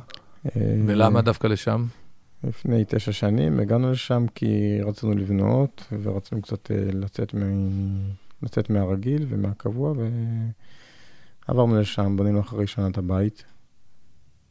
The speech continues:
Speaker 2: כמה משפחות יש היום ביישוב קידה?
Speaker 1: אה,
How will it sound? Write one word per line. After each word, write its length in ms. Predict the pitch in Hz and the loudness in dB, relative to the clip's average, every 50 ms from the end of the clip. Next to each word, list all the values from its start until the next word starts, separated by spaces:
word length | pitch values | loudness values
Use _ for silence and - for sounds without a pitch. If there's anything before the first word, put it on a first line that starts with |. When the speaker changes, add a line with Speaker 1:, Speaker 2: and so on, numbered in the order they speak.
| _ - - - - - - - - - - - - - - - - - - - - - - | _ -20 -20 -20 -20 -20 -20 -20 -20 -20 -20 -20 -20 -20 -20 -20 -20 -20 -20 -20 -16 -2 2
Speaker 2:
כמה 160 | 117 117 120 | 4 6 6
משפחות 460 | 120 113 - - 107 - - 110 - | 6 6 4 2 0 2 2 4 4
יש 140 | 113 - - | 4 4 6
היום 200 | 113 113 113 113 | 6 6 6 6
ביישוב 320 | 113 110 107 - 131 117 117 | 6 6 4 4 2 0 2
קידה? 240 | - 123 117 127 | 0 0 2 4
Speaker 1:
אה, 40 | 127 | 4